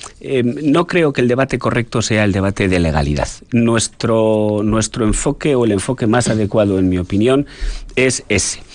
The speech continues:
descubrir cuál es la verdadera voluntad que tenemos para resolver nuestros conflictos de manera interna. Y esto no es una carta a los Reyes Magos, es decir, no solo es un, no solo es expresión de, de, de, de un deseo.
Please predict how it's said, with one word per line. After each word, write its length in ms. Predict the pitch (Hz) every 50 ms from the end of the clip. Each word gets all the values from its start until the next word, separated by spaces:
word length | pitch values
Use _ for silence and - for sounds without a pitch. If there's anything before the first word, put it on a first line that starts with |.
| - - - - - -
descubrir 460 | - 104 - - - 104 117 120 120
cuál 160 | - 127 120
es 100 | 127 120
la 80 | 123 113
verdadera 420 | 104 101 95 98 98 110 117 117
voluntad 440 | 113 113 107 101 98 95 - 110 107
que 120 | - - 104
tenemos 460 | - 113 123 131 139 156 156 139 -
para 240 | - 107 101 101 92
resolver 460 | - 104 92 - 101 101 117 127 147
nuestros 380 | 135 120 110 - - 101 90
conflictos 640 | - - 92 85 - - 131 131 - 165 156 - - - - - - - -
de 80 | - 101
manera 340 | 98 107 123 139 143 143 139 - - _ _ _
interna. 600 | - 104 95 95 82 85 - 110 92 87 85 85
Y 100 | 87 110
esto 320 | 127 120 - 165 151 - - - - -
no 300 | - 120 117 123 135 135
es 180 | 135 127 117 -
una 180 | 135 120 117 107
carta 260 | - 131 117 - 120
a 20 |
los 120 | 110 110 113
Reyes 220 | 120 120 120 117
Magos, 240 | 147 165 143 120 117
es 60 | 113
decir, 200 | 107 104 117 117
no 120 | 131 127 131
solo 300 | - - 160 139 117 117
es 180 | 110 - - -
un, 260 | 135 120 113 113 110 - - - - - - - -
no 160 | - 123 123
solo 180 | 117 156 139 135
es 80 | 127 120
expresión 680 | 117 - - - 113 110 - - - 139 123 110 104 95
de, 180 | 101 101 98
de, 240 | 95 95 104 95 95
de, 220 | 90 92 92 92
de 100 | 92 95 101
un 100 | 110 117
deseo. 360 | 117 117 - - 131 92 -